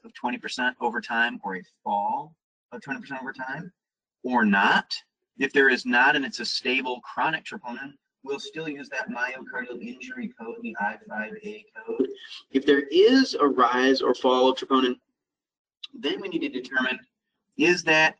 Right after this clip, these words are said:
from ischemic etiology or not? And so that's our next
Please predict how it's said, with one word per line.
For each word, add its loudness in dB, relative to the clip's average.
from -2
ischemic -2
etiology 2
or 2
not? 0
And -14
so -4
that's -2
our -4
next -12